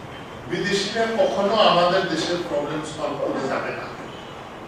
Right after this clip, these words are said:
তারা problem GII রাখবে। ওই নামে তারা consultancy করবে, তাই না? আমাদের দেশের problem আমাদের solve করতে হবে।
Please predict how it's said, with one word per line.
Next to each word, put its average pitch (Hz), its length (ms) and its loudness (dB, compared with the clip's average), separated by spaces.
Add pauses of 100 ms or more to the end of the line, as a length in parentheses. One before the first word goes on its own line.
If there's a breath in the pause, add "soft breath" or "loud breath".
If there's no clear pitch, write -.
(160)
তারা 170 360 6
problem 170 320 4
GII 151 540 4
রাখবে। - 320 4 (1700)
ওই 175 260 6
নামে 170 280 6
তারা 143 460 4 (1300)
consultancy 151 720 2 (120)
করবে, 135 440 2 (1160)
তাই 151 160 0
না? - 140 2
আমাদের 165 460 2
দেশের 175 300 -2 (100)
problem 190 600 0 (760)
আমাদের 165 480 8
solve 143 320 2
করতে - 320 -6
হবে। - 480 -10